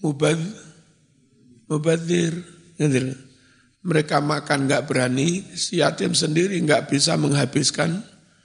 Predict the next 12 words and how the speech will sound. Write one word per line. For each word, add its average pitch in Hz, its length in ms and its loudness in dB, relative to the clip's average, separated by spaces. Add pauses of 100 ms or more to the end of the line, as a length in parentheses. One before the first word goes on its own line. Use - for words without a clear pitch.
(440)
makanan. 131 720 0 (160)
Mubadzir. 127 720 -2 (1400)
Aja 147 320 0
turunnya. 165 480 -2 (960)
Kok - 160 -4
khusuk - 400 0
iku 147 160 -2
lapo? 147 320 -2 (2000)
Fastadda, 170 960 0 (880)
lalu 151 240 2
semakin 143 720 0
parah. 147 440 0